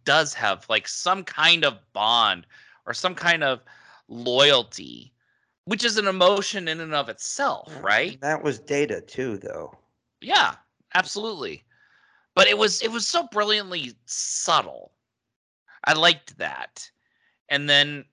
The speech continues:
Speaker 1: you know, Isaac proposes to, <laughs> um,
Speaker 2: Claire.
Speaker 1: all right. Claire,
Speaker 2: Uh,
Speaker 1: thank you.
Speaker 2: uh,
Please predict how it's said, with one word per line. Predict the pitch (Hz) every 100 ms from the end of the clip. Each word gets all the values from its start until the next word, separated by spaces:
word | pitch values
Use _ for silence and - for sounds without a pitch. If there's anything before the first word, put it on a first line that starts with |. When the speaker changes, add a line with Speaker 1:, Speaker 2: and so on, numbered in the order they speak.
| _
Speaker 1:
you | 120
know, | 90 90 139 _
Isaac | 104 113 113 135 _
proposes | 131 - 101 95 98 113 -
to, | - 95 92 101 107 _ _ _ _
<laughs> | - - - _ _ _ _ _ _ _ _ _ _ _ _
um, | 101 101 92 87 85 85 _ - - _ _ _ _ _ _ _ _
Speaker 2:
Claire. | - 104 98 -
Speaker 1:
all | 87 85
right. | 90 _ _ _ _
Claire, | - 123 95 -
Speaker 2:
Uh, | 104
Speaker 1:
thank | 101 101 -
you. |
Speaker 2:
uh, | 87